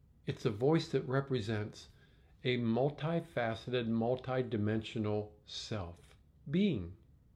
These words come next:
Because from our perspective, giving voice would give your human part tangible evidence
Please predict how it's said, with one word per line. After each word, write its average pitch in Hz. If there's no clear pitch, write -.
Because 160
from 151
our 196
perspective, 107
giving 170
voice 139
would 117
give 190
your 160
human 98
part 95
tangible 190
evidence 131